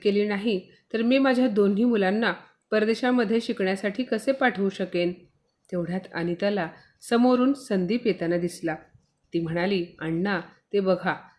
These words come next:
समोरून संदीप येत आहेत. मी जसे सांगितले तेवढेच करा." शंकरराव म्हणाले, "हो सुनबाई,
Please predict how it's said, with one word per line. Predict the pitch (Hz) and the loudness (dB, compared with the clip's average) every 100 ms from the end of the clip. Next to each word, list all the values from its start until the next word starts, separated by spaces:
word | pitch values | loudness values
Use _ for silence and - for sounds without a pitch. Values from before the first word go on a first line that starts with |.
| - | -10
समोरून | - 214 220 240 | -4 0 2 2
संदीप | 240 208 185 196 185 | 0 0 0 0 0
येत | 180 180 | -2 0
आहेत. | 175 160 - _ _ - | -2 -4 -8 _ _ -4
मी | 247 | 0
जसे | 254 254 254 | 2 0 0
सांगितले | 254 214 226 240 214 185 - | 0 0 0 0 0 0 -4
तेवढेच | 202 190 180 196 | -2 0 0 -2
करा." | - 185 147 - _ _ _ _ _ | 0 -2 -2 -6 _ _ _ _ _
शंकरराव | - 175 165 170 170 180 | -10 -8 -6 -4 -2 -4
म्हणाले, | 165 170 190 165 - _ - | -4 -4 -4 -4 -8 _ -6
"हो | 175 | -4
सुनबाई, | 185 175 165 170 | -2 -2 0 -2